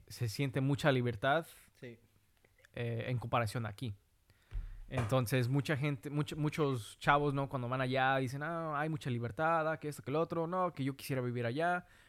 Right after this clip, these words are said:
Speaker 1: Yo qui-, yo quiero vivir allá", lo que sea, lo que sea. Pero muy pocos, la verdad, entienden cómo es vivir en México, cómo es la vida de allá,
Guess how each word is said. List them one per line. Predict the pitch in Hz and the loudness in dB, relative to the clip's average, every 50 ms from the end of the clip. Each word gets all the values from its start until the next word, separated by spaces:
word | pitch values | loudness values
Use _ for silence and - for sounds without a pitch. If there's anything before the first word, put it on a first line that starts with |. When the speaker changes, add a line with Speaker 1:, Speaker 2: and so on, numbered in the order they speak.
| _ - | _ -14
Speaker 1:
Yo | 135 110 | -14 -12
qui-, | - 127 120 - | -10 -12 -12 -8
yo | 143 135 123 | -6 -6 -6
quiero | - 131 123 120 | -4 -4 -4 -4
vivir | 120 117 120 120 | -4 -2 -2 0
allá", | 123 135 160 165 165 | 2 4 6 6 6
lo | 156 | 4
que | 131 - | 2 0
sea, | - 143 | -2 -2
lo | 131 120 | -2 -2
que | - | -4
sea. | 151 156 156 - - - - - - - - - - - - - _ _ _ _ _ _ _ | -4 -4 -4 -4 -8 -20 -20 -20 -20 -20 -20 -20 -20 -20 -20 -20 _ _ _ _ _ _ _
Pero | - 202 202 208 208 208 208 202 190 - _ _ _ _ _ _ _ _ _ _ _ _ _ _ _ _ _ - | -2 -2 0 2 2 2 2 0 0 -4 _ _ _ _ _ _ _ _ _ _ _ _ _ _ _ _ _ 0
muy | 175 165 175 185 208 226 226 | 2 6 8 8 10 8 8
pocos, | - - 208 185 - 180 165 147 | 10 8 8 8 8 4 6 8
la | 143 131 | 10 10
verdad, | 135 131 135 139 139 139 | 10 10 8 6 6 4
entienden | 131 131 127 104 - - 147 151 151 151 143 135 127 | 2 0 -2 -2 -2 2 2 4 4 4 2 2 0
cómo | 117 - 135 131 131 131 131 | 0 0 0 0 2 2 2
es | 127 120 | 2 2
vivir | 120 120 120 123 123 | 2 2 2 2 2
en | 120 117 | 2 0
México, | 120 117 120 - - 127 127 117 | 0 -2 -2 -4 -4 -4 -4 -2
cómo | - 127 127 | -2 0 2
es | 117 | 2
la | 117 117 | 2 2
vida | 120 120 117 117 | 2 2 0 0
de | 117 | 0
allá, | 117 113 113 113 110 110 | 0 0 -2 -2 -4 -6